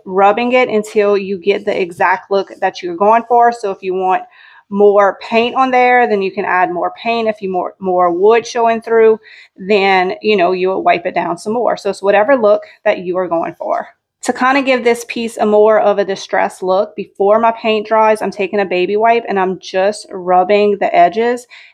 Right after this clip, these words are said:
and bringing back that wood color on the edges. I could absolutely stop here because it has a beautiful aged look that I was going for, but I wanna take it one step further.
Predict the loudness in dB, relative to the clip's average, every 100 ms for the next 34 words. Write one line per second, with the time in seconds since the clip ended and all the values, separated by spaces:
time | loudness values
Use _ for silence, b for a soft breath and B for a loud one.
0 | _ 0 2 2 0 0 0 2 2 2
1 | 0 0 -4 -8 -2 0 0 -2 -4 -6
2 | -6 -2 0 0 -2 -4 -2 0 0 0
3 | -10 -10 -20 _ _ _ _ _ _ -4
4 | 0 0 0 0 0 0 0 -2 -4 -4
5 | 0 0 0 -2 -2 -2 -4 -6 -8 -6
6 | 0 0 0 -2 -2 -2 -6 -4 -4 -4
7 | 0 0 2 2 2 0 -4 0 0 -2
8 | -2 0 4 2 0 0 0 0 2 4
9 | 6 4 0 -2 -4 -2 -4 -4 -8 -4
10 | -6 -6 -2 2 4 2 0 2 2 0
11 | 0 2 2 2 2